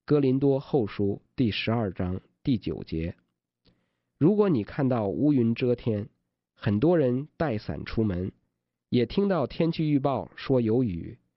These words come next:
你就相信会下雨，也带着伞出门了，这根本就不是信心，因为你先看到了证据。如果在万里无云的一天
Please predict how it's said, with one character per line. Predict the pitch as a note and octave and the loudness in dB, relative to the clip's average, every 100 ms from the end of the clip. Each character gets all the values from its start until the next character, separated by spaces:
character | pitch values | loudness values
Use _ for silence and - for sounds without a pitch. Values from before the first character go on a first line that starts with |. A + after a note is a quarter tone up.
| _ _ - | _ _ -2
你 | G#2+ | 2
就 | C3 A#2+ | 2 0
相 | - D#3+ E3 | 0 0 0
信 | - A#2 | 0 0
会 | - B2 | 0 -2
下 | A2+ C#3 A2+ G2 | -2 -4 -4 -6
雨， | F#2 D#2+ A#2+ _ _ _ - | -8 -10 -12 _ _ _ -4
也 | A2 G#2+ | 0 0
带 | - E3+ | -2 -2
着 | A2+ | -2
伞 | G2+ G#2+ D#2 B1+ - | -4 -6 -8 -10 -6
出 | - | 0
门 | A#2+ F#2 | 0 0
了， | F#2+ G2+ - _ _ _ _ | -4 -6 -10 _ _ _ _
这 | - D#3+ | -2 0
根 | - G3 F#3 | 0 -2 -2
本 | G#2 - - | -4 -6 -10
就 | - A#2 | -2 -2
不 | F2 A2 | -2 -4
是 | A#2 | -4
信 | - A2 F#2+ | -2 -2 -2
心， | - F2+ - _ _ _ _ _ _ | -4 -8 -8 _ _ _ _ _ _
因 | F3+ | 2
为 | F3 | 4
你 | E3 A2 | 4 0
先 | - C3 B2+ | 0 -2 -2
看 | - C#3 | -2 -2
到 | B2 A2 | 0 -2
了 | F#2+ | -2
证 | D#3 A2 | 0 0
据。 | G2+ G2+ - _ _ _ _ _ _ _ _ _ - | 0 -2 -4 _ _ _ _ _ _ _ _ _ 0
如 | C#3 G3+ | 2 4
果 | B2+ | 2
在 | D3 B2+ | 2 0
万 | C3+ F#3+ D3 A2 | 0 0 2 2
里 | G2 F2 | 0 -2
无 | E2+ G#2+ E3+ | 0 2 4
云 | A#2+ D3 | 4 4
的 | D3 | 2
一 | G#2+ | -2
天 | - - F#2 | -4 -4 -4